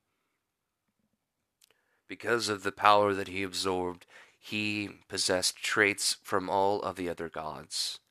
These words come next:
and was able to outdo them in many regards. However, his first and foremost power was control of passion, desire,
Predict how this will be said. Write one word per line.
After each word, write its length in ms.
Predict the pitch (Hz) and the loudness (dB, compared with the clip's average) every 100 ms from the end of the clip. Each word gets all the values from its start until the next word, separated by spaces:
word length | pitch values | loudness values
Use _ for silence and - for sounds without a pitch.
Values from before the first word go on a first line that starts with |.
| _ _ _ _ _ _ - | _ _ _ _ _ _ -12
and 120 | 92 | -8
was 180 | 90 95 | -4 -2
able 280 | 92 95 | 0 -2
to 180 | 90 - | -4 -2
outdo 420 | 92 92 - 95 | -2 -2 -6 -8
them 240 | 90 76 73 _ _ - | -8 -12 -18 _ _ -12
in 160 | 92 92 | -8 -2
many 200 | 98 90 | -2 -2
regards. 800 | 76 76 67 - - - - - _ _ _ _ | -8 -6 -8 -8 -14 -10 -8 -10 _ _ _ _
However, 640 | 107 104 104 101 101 98 98 _ _ | 4 6 6 4 2 0 -4 _ _
his 180 | 101 - | -2 -2
first 340 | - 104 - | 0 0 0
and 120 | 98 | -2
foremost 580 | 90 107 104 101 87 - | -4 -2 0 -2 -4 -4
power 540 | - 80 73 71 71 - _ _ | -4 0 0 -2 -8 -14 _ _
was 120 | 90 | -8
control 460 | - 92 - 101 98 | -6 -6 0 2 0
of 140 | 90 | -4
passion, 540 | - 92 87 - 76 69 _ _ - | -2 0 0 -2 -6 -12 _ _ -10
desire, 580 | 90 92 85 80 - | 0 4 4 2 -4